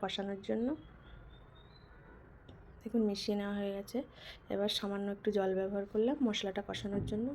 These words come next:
দেখুন মিডিয়াম আঁচে মশলাটা ভালো করে কষিয়ে নিচ্ছি। এবার ভেজে রাখা বাঁধাকপিগুলো এতে দিয়ে দেবো একে একে। না বন্ধুরা, সরি, ভুল হয়ে গেল,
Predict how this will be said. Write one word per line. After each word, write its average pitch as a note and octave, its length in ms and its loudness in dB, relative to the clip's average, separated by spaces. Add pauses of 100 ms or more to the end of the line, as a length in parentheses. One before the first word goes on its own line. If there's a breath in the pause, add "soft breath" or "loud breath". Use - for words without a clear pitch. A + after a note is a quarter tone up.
দেখুন G#3+ 280 0
মিডিয়াম G3 320 0
আঁচে G3 220 -4
মশলাটা G3+ 400 0
ভালো F#3+ 180 0
করে G#3 200 0
কষিয়ে G#3 340 0
নিচ্ছি। G#3+ 280 -2 (3500 loud breath)
এবার G3 340 8
ভেজে G3+ 280 6
রাখা G3 280 8
বাঁধাকপিগুলো G3+ 600 6
এতে C4+ 260 6
দিয়ে F#3+ 160 4
দেবো F3+ 260 2
একে F3+ 220 -6
একে। F#3 180 -16 (2000 soft breath)
না A3+ 120 6
বন্ধুরা, G#3 420 8
সরি, G#3+ 280 8
ভুল G#3 260 6
হয়ে G3+ 180 6
গেল, F#3+ 200 4